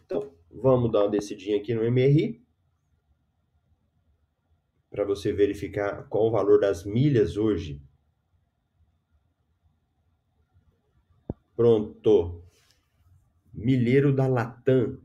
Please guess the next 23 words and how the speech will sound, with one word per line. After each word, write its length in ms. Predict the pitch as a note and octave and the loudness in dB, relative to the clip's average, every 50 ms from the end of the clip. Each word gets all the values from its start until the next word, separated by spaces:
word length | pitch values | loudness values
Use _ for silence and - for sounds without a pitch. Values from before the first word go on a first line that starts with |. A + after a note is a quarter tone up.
| _ _ _ _ | _ _ _ _
sendo 360 | - - - B2+ B2 B2 G#2+ | -18 -6 -2 -2 0 0 0
vendido 560 | A2+ A2 G2+ G2 F2+ A2 B2 B2 A2+ - - - | 0 0 -2 -2 -2 -4 -2 -2 -2 -4 -4 -6
a 80 | F#2+ | -6
vinte 380 | F#2 F2 F#2 C#3+ F3 E3 - - | -6 -4 -4 -4 -4 -4 -6 -10
e 20 | |
cinco 500 | B2 - - - C3 C#3 D#3 - - - - | -12 -10 -6 -4 -4 -4 -4 -6 -8 -12 -10
e 120 | - A2 | -10 -10
cinquenta. 760 | - - - G2+ - F2+ D#2+ D#2+ D2 C#2+ C#2 C#2+ C#2+ C#2 C#2+ - _ _ _ _ _ _ _ _ _ _ _ _ _ _ _ _ _ _ _ _ _ _ _ _ _ _ _ _ _ _ _ _ _ _ _ _ _ | -10 -8 -10 -10 -8 -6 -6 -6 -4 -6 -6 -8 -12 -14 -16 -20 _ _ _ _ _ _ _ _ _ _ _ _ _ _ _ _ _ _ _ _ _ _ _ _ _ _ _ _ _ _ _ _ _ _ _ _ _
Milheiro 460 | - G#2 A2 G#2+ G#2+ B2+ C3+ C3 C3+ C3 | -4 0 2 6 10 10 10 10 8 6
da 100 | C3 B2+ | 6 4
Smiles 960 | B2 A2 - - G2+ G#2 G#2 A2+ A#2+ A#2+ A#2 G#2 F2+ D#2 - - - - _ | 4 2 0 -4 -8 -6 -2 0 2 2 2 0 -2 -6 -8 -12 -16 -20 _
sendo 380 | _ - - C3 A#2+ A#2 A2+ G2+ | _ -8 -4 -2 0 0 0 0
vendido 500 | G2+ G2+ G2 F2+ G#2 A#2+ B2 A2+ G#2+ G#2 | 0 -2 -2 -2 -4 -4 -2 0 0 0
a 140 | G#2+ G#2 - - - - | 0 0 -2 -8 -14 -18
dezenove 720 | E2+ - - - C3+ C3 A#2 F#2+ F#2 F#2 G2+ G#2 G#3 A2 | -8 -4 -2 0 2 2 2 2 2 0 0 0 0 0
reais. 640 | A2 G2+ G2 E2+ D2+ C#2+ C#2 C#2 - - - - - - _ _ _ _ _ _ _ _ _ _ _ _ _ _ _ _ _ _ _ _ _ _ _ _ | -4 -4 -4 -6 -6 -6 -8 -10 -12 -14 -18 -20 -20 -20 _ _ _ _ _ _ _ _ _ _ _ _ _ _ _ _ _ _ _ _ _ _ _ _
Mendi-, 400 | - G2+ A#2 A2+ A2+ A#2 - - | -8 -4 -4 -4 -4 -6 -6 -2
milheiro 360 | B2 A#2+ B2 A#2+ B2+ C3 C3 | 0 2 4 6 6 4 4
da 160 | B2 B2+ C3 B2 | 4 0 -2 -2
tap, 380 | - - C3 B2+ C3 B2+ - A#2 G2 F2 F2 - - _ | -2 -2 -2 -2 -2 -2 -4 -6 -8 -8 -10 -14 -20 _
dezoito 600 | _ G2+ G#2+ G#2 F2 E2+ F#2 G2+ G2 F#2 - F#2 | _ -10 -8 -8 -8 -4 -2 0 0 0 -2 -8
e 20 | - | -16
cinquenta. 800 | - - G#2+ G#2+ - G2+ G2 G2 F#2 F2 F2 E2+ D2 C#2+ C#2+ | -12 -10 -10 -6 -4 -4 -4 -2 -4 -6 -8 -10 -10 -12 -12